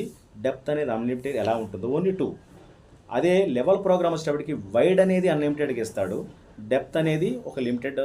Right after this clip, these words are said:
లెవెల్స్ వరకే ఇవ్వగలుగుతారు. ఓకే, అయితే ఈ యొక్క లెవెల్ ప్రోగ్రామ్ ఒక బెనిఫిట్ ఏంటంటే సింగిల్ లైన్ మీద కూడా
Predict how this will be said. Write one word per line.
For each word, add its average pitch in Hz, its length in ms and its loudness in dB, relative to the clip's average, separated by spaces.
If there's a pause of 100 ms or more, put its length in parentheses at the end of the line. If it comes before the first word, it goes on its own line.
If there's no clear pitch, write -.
లెవెల్స్ 120 340 -2
వరకే 110 240 -6
ఇవ్వగలుగుతారు. 90 600 -6 (1000)
ఓకే, 117 240 -2 (120)
అయితే 180 280 2 (640)
ఈ 120 120 -2
యొక్క 127 240 -2 (480)
లెవెల్ 160 320 2
ప్రోగ్రామ్ 175 360 2
ఒక 165 140 -4 (160)
బెనిఫిట్ 190 420 -2
ఏంటంటే 110 400 -4 (380)
సింగిల్ 175 360 0
లైన్ 175 200 4
మీద 156 180 0
కూడా 143 260 0